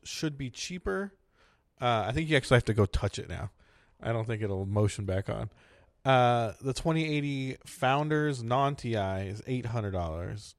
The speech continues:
Uh, references are a hundred cheaper. And the twenty seventy Founders is six hundred bucks.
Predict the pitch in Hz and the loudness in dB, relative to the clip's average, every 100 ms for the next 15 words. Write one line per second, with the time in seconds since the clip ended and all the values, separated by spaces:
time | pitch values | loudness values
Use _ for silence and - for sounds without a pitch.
0 | _ - - 110 107 110 - 120 120 110 | _ -12 -2 0 2 -2 -4 0 2 4
1 | 113 110 - 107 - 95 104 - - - | 4 0 0 -4 -4 -6 -8 -12 -20 -20
2 | - _ - 117 113 113 110 110 - - | -20 _ -2 2 2 0 -4 -4 -4 0
3 | 135 120 - 139 127 120 110 - 107 104 | 0 0 0 2 2 0 -6 -2 0 2
4 | 104 101 101 - 101 - - - 113 - | 0 -2 -4 -6 -8 -10 -14 -14 -12 -12
5 | - - | -14 -20